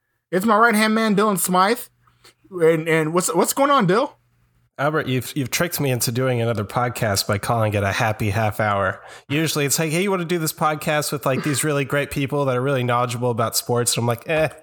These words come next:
Speaker 2: But when you, when it's a happy half hour, you can usually trick me into having a good
Speaker 1: <laughs>
Speaker 2: time.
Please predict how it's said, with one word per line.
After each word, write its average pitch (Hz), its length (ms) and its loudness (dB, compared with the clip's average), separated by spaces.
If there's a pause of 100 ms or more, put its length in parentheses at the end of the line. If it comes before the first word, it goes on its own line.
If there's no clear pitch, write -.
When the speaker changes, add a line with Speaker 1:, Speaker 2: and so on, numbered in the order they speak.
(520)
Speaker 2:
But 110 260 0
when 127 120 0
you, 131 160 0
when 135 160 0
it's 131 140 -2
a 120 80 -2
happy 139 340 -2
half 113 240 0
hour, 123 260 0
you 104 160 0
can 107 160 -2
usually 104 300 2
trick 107 300 -2
me 101 160 2
into 98 400 0
having 101 320 0
a 101 80 0
good 95 220 2
Speaker 1:
<laughs> - 0 -
Speaker 2:
time. 101 260 4